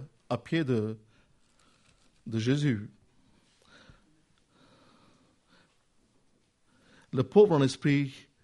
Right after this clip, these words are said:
ne peut même pas se glorifier de sa marche avec, euh, le Seigneur. Si on est véritablement pauvre en esprit, on ne peut même pas se glorifier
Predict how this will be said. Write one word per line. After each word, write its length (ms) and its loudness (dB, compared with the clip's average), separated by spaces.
ne 160 0
peut 440 0
même 240 0
pas 420 -4
se 160 -6
glorifier 720 -4
de 60 -4
sa 180 -2
marche 240 -2
avec, 400 -4
euh, 100 -4
le 120 -6
Seigneur. 360 -12
Si 180 0
on 100 2
est 80 4
véritablement 600 0
pauvre 260 -4
en 80 0
esprit, 340 -2
on 80 0
ne 40 -4
peut 200 0
même 180 0
pas 200 0
se 120 -6
glorifier 680 -4